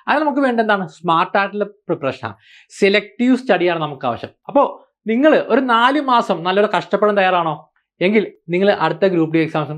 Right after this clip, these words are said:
വിജയിപ്പിക്കുന്നതായിരിക്കും ഞങ്ങൾ. ഓക്കെ, അപ്പൊ അതിനായിട്ട് ഞാൻ പറഞ്ഞല്ലോ, നിങ്ങളുടെ പ്രിപ്പറേഷൻ എങ്ങനെ ആയിരിക്കും അല്ലേ? നമ്മുടെ പ്രിപ്പയർ ചെയ്യുന്ന രീതിയാണ് നമ്മൾ എന്ത് ചെയ്യണം, ഒരു എക്സാം ക്രാക്ക് ചെയ്യിക്കുന്നത്. ഇപ്പൊ കഴിഞ്ഞ നമ്മുടെ എ എൽ പിയുടെ ഒക്കെ എക്സാംസ് കഴിഞ്ഞപ്പോ തന്നെ,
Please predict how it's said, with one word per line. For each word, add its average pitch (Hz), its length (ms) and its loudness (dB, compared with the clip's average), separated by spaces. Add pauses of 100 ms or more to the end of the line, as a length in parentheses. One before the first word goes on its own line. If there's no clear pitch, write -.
(140)
വിജയിപ്പിക്കുന്നതായിരിക്കും 123 600 -8
ഞങ്ങൾ. 98 140 -14 (240)
ഓക്കെ, 123 120 -6 (340)
അപ്പൊ 220 160 2
അതിനായിട്ട് 311 380 0 (280)
ഞാൻ 233 140 2
പറഞ്ഞല്ലോ, 208 260 2 (200)
നിങ്ങളുടെ 233 260 4
പ്രിപ്പറേഷൻ 262 560 2
എങ്ങനെ 226 220 2
ആയിരിക്കും 160 300 0
അല്ലേ? 135 200 0
നമ്മുടെ 175 180 0 (120)
പ്രിപ്പയർ 190 460 2
ചെയ്യുന്ന 240 280 0
രീതിയാണ് 208 540 2
നമ്മൾ 185 180 -2
എന്ത് 175 100 -2
ചെയ്യണം, 165 220 0 (120)
ഒരു 151 120 2
എക്സാം 151 300 -2
ക്രാക്ക് 131 180 -2
ചെയ്യിക്കുന്നത്. 117 340 -6 (380)
ഇപ്പൊ 233 140 4 (100)
കഴിഞ്ഞ 233 240 -2 (340)
നമ്മുടെ 202 280 2
എ 190 100 2
എൽ 202 140 0
പിയുടെ 220 160 0
ഒക്കെ 208 140 2
എക്സാംസ് 190 420 -4
കഴിഞ്ഞപ്പോ 170 360 -2
തന്നെ, 170 180 0